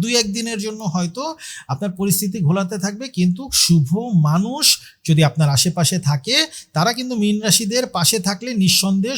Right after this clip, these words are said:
সমস্ত বিষয় আপনার হাতে এসে ধরা দিবে, আপনি তা অর্জন করতে সক্ষম হবেন।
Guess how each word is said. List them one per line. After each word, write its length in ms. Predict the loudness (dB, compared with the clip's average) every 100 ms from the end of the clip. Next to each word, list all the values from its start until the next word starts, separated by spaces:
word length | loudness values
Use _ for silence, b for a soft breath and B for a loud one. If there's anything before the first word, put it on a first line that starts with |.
| 0
সমস্ত 280 | 2 0 0 -2 0
বিষয় 320 | 0 0 -4 -6 B -6 -4
আপনার 260 | -2 0 0
হাতে 260 | 0 0 -2 -2 0
এসে 160 | 2 2
ধরা 200 | 2 2 2
দিবে, 180 | 0 0 -4 B B -4
আপনি 200 | 0 0 0
তা 80 | -2 -2 4
অর্জন 280 | 6 4 2
করতে 200 | -4 -6 -2 0
সক্ষম 300 | 0 -4 -6 -6
হবেন। 220 | -6